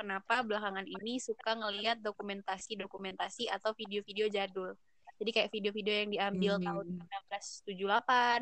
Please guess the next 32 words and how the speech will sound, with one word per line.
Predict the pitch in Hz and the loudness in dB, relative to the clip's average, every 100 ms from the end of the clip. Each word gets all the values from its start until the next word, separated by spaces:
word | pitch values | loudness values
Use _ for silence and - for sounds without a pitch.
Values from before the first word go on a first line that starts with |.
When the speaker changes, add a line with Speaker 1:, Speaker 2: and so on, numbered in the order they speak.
| 240 | 0
Speaker 1:
sembilan | - 196 | -4 -2
belas | 202 - | -2 -2
enam | 196 | -4
puluh | 208 240 254 254 247 | 0 2 4 6 6
gitu. | 220 202 196 | 4 -2 0
Wawancara | 190 202 208 202 | 0 2 2 2
sama | 208 202 | 0 0
orang-orang | 208 208 202 | 2 2 2
zaman | 220 220 220 | 0 0 0
dulu | 240 | 0
tuh | 294 | 0
kayak | 262 - - _ _ _ _ _ _ - | -2 -4 -12 _ _ _ _ _ _ 0
yang | 226 220 220 | 2 2 0
masih | 220 | 0
layar | 220 208 214 | 2 2 2
hitam | 208 214 | 0 -4
putih | 220 226 262 | -8 -8 -4
tuh | |
gue | 285 320 | 0 2
suka | 294 254 | 2 2
banget | 233 294 254 | 4 4 0
nonton | 247 247 240 | -2 -2 -2
itu. | 247 - 233 226 - | -6 -4 -4 -4 -10
Nggak | - | -10
tahu | - 196 | -8 -6
kenapa. | 208 220 - 214 208 - _ _ _ _ | -8 -10 -10 -10 -10 -16 _ _ _ _
Gitu. | - - 240 240 233 226 220 | -20 -4 2 4 4 4 4
Terus | 175 277 - | 4 4 4
Speaker 2:
Hmm. | 247 | 0
Speaker 1:
kalau | 226 | -4
misalnya | 226 - 220 220 220 | -6 -8 -8 -6 -6
drakor, | 208 208 208 - 285 | -2 0 0 2 2